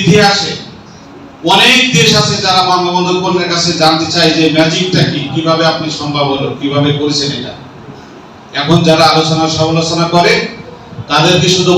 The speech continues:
বলবেন যে ঢাকা শহরে যে ওভারব্রিজ গুলো হয়েছে এইগুলো দেখার দরকার নেই, একটা ব্রিজে যেয়ে যদি ছেড়ে দেন ও ঘুরে বাড়ি আসতে পারবে বলে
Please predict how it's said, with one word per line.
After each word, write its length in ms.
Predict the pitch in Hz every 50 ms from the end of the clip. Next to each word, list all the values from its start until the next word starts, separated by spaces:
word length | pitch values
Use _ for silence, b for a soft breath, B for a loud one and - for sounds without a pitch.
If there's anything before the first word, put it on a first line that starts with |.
| 160
বলবেন 360 | 160 165 180 180 202 214 214 214 214 - - - - - - - - - - - - - -
যে 100 | 156 160 170 170 175 175 165 - - - -
ঢাকা 260 | - 147 - - 190 190 190 190
শহরে 340 | 190 196 - 185 185 180 185 185 180 180
যে 100 | 185 180 180 180 180 175 175 - - - - - - - - - - - - - - - - 143
ওভারব্রিজ 560 | 156 160 185 202 202 202 - - 214 208 202 - -
গুলো 160 | 190 196 202 196 196
হয়েছে 280 | 196 196 190 185 160 - - - - - - - - - - - - - - - - - - - - - - - - - - - - - - - - - 170
এইগুলো 300 | 175 175 175 185 202 202 - - -
দেখার 260 | - - 175 196 196 -
দরকার 220 | 185 196 180 185 175 170
নেই, 100 | 170 165 165
একটা 140 | 160 - - - -
ব্রিজে 380 | 170 - - - - 208 208 - 190
যেয়ে 220 | 190 196 190 - - - - - - - - - - - - - 165 - - - - - - - - - - - - - - - - - - - -
যদি 180 | 156 165 170 - - -
ছেড়ে 260 | - - 196 214 214 -
দেন 160 | 190 190 180 185 - - 160 160
ও 20 | 160 -
ঘুরে 220 | 151 151 147 - 165 -
বাড়ি 160 | 170 165 170 165
আসতে 180 | 160 - - 160 - -
পারবে 200 | 160 151 147 147 156 147
বলে 140 | 151 143